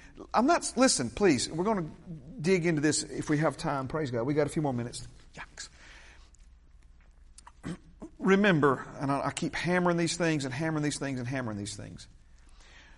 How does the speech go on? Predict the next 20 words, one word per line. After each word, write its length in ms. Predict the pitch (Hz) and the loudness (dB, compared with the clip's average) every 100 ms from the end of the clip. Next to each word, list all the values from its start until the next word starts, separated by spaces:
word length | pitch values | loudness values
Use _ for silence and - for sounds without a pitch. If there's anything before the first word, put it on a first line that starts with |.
| - | -2
Your 120 | 165 | 0
standing 480 | - - 233 254 233 | 2 4 4 6 4
with 160 | 185 147 | 4 6
God 320 | 170 160 156 | 6 6 6
is 160 | 156 | 2
not 280 | 147 151 139 | 2 0 2
based 280 | 143 147 - | 2 2 0
upon 420 | 143 - 127 123 | -8 -2 -2 0
your 320 | 120 120 117 | 0 0 0
behavior 560 | 117 127 120 131 120 120 | -2 -4 -2 0 0 -2
or 140 | 117 | -4
your 120 | 110 107 | -4 -6
performance, 600 | 107 - 151 107 98 120 | -8 -4 -4 -4 -6 -4
but 200 | 135 139 | -4 0
your 140 | 139 | 0
rewards 520 | 131 131 123 120 107 | 2 0 0 0 0
are. 440 | 120 107 95 98 - - - - - - - - - - - - - - - - _ - - - - | -2 -2 -4 -8 -14 -20 -20 -20 -20 -20 -20 -20 -20 -20 -20 -20 -20 -20 -20 -20 _ -20 -20 -20 0
Your 240 | 143 151 | 4 4
rewards 580 | 143 135 120 143 143 110 | 4 2 2 2 2 2
are. 540 | - 165 135 - - | -2 -2 -2 -4 -10